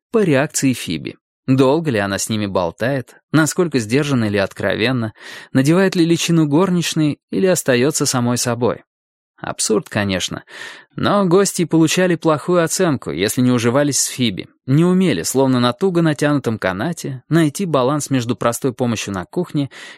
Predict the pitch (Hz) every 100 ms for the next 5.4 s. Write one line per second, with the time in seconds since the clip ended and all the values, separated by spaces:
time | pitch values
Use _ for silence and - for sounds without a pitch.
0 | - 202 - 98 - 160 - 139 110 117
1 | 117 107 95 95 - 87 82 135 131 -
2 | 90 98 107 90 - 78 _ _ _ _
3 | - 123 123 135 170 175 190 135 151 -
4 | 180 - 117 - 92 104 101 107 95 117
5 | 101 90 - 64